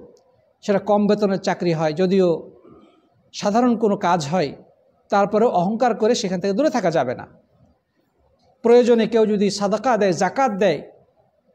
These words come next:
সেটা গ্রহণ করতে আপত্তি করা ঠিক হবে না। আল্লাহ তাআলা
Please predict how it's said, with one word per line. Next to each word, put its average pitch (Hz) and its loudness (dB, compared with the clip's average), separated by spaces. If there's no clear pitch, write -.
সেটা 175 -2
গ্রহণ 190 0
করতে 240 -2
আপত্তি 254 -4
করা 190 0
ঠিক 170 -4
হবে 120 -6
না। 80 -12
আল্লাহ 196 0
তাআলা 185 0